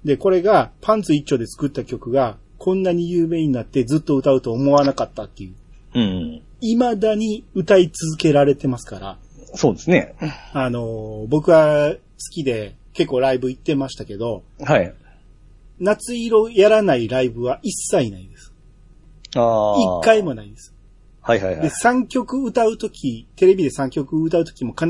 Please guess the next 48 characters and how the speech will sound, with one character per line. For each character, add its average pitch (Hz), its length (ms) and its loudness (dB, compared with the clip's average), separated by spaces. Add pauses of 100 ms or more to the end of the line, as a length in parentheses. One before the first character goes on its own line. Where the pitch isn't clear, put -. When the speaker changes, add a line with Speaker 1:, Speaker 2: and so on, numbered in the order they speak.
(220)
Speaker 1:
ず 190 120 -14
一 160 140 -10
曲 - 240 -2
は 123 60 2
夏 120 300 -4
色 135 160 2
に 147 80 0
な 120 100 -8
り 95 60 -20
ま - 140 -20
す。 - 120 -20 (260)
Speaker 2:
う 226 60 2
ん。 208 200 -2 (100)
Speaker 1:
そ - 140 -4
れ 202 120 -2
ぐ 190 140 0
ら 196 140 2
い、 180 260 -2 (400)
え 113 480 -8
ー、 - 0 -
聞 - 200 -20
き 240 160 -8
べ 226 140 -4
り 196 80 -8
し - 160 -8
な 175 100 0
い 117 60 -4
曲 - 180 -20
な 90 60 -20
ん - 40 -20
で - 60 -20
す - 20 -20
よ。 - 40 -20 (340)
Speaker 2:
う 117 80 -4
ん。 95 220 -8 (120)
Speaker 1:
で、 147 140 -2
何 202 260 -2
回 233 280 -4
流 226 40 -6 (240)
し - 120 -14
て 139 80 -8
も、 131 300 -4
何 170 220 -2
回 190 220 -2
歌 202 260 -8
っ - 40 -10
て - 160 -10
も、 175 260 -4